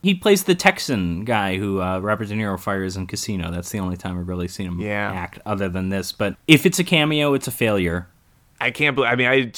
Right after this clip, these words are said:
Speaker 2: I straight up didn't notice it. I've watched this movie multiple times.
Speaker 1: It actually reminds me of,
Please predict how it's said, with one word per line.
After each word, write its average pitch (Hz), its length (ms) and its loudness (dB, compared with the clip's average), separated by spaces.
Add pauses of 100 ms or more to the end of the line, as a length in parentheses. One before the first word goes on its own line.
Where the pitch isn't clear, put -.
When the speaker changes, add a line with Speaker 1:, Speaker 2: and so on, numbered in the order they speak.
(420)
Speaker 2:
I 117 40 -4
straight 120 320 -2
up 98 100 -6
didn't 101 200 -10
notice 104 300 -6
it. 104 60 -2
I've 120 300 0
watched 117 300 0
this 113 140 -14
movie 110 200 -8
multiple 110 360 -10
times. 107 460 -6
Speaker 1:
It 160 160 10
actually 190 380 6
reminds 143 500 2
me 82 300 -2
of, 87 640 -2